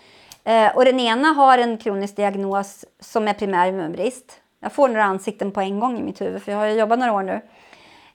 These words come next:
Eh, så tänker jag, ja, det blir ju, det är svårt för att, eh, det tillstöter ofta snabba infektioner.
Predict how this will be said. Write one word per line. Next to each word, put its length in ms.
Eh, 420
så 200
tänker 380
jag, 260
ja, 340
det 240
blir 520
ju, 80
det 160
är 60
svårt 580
för 120
att, 320
eh, 180
det 520
tillstöter 600
ofta 340
snabba 400
infektioner. 840